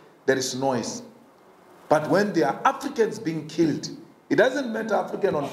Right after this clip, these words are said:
African or state on state, tribe on tribe. As long as there is death,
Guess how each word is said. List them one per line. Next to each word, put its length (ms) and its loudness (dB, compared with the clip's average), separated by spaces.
African 460 0
or 180 4
state 440 2
on 120 -4
state, 760 -2
tribe 380 4
on 200 -2
tribe. 340 2
As 320 0
long 340 2
as 160 -2
there 160 -2
is 220 -10
death, 500 2